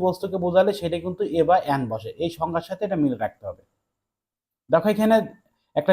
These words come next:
বিষয়, এখানে উদাহরণ দিচ্ছি আমি, তোমাদের কিছু ট্রিক শিখাই, বেশি কিছু শেখাইতেছি না, কিছু ট্রিকগুলো শিখাই। তুমি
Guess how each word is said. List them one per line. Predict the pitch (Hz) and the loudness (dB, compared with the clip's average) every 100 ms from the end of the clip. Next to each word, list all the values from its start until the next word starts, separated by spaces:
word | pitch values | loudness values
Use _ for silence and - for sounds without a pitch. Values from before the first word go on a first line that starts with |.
| 175 | 2
বিষয়, | 180 196 | 2 2
এখানে | 196 185 | 4 4
উদাহরণ | 170 175 185 | 4 4 2
দিচ্ছি | 170 175 175 | 0 0 0
আমি, | 170 | 2
তোমাদের | 156 160 151 | 2 2 -2
কিছু | 156 151 | -10 -8
ট্রিক | 196 - - | -8 -8 -8
শিখাই, | 143 156 127 | 4 4 4
বেশি | 135 139 | -6 -8
কিছু | 143 147 | -8 -10
শেখাইতেছি | 131 139 147 175 | -8 -6 -8 -8
না, | 208 - _ _ - | -10 -10 _ _ -14
কিছু | 147 151 | -14 -6
ট্রিকগুলো | 135 117 117 - | -6 -4 -4 -6
শিখাই। | 95 - _ _ _ _ | -14 -16 _ _ _ _
তুমি | 196 | -2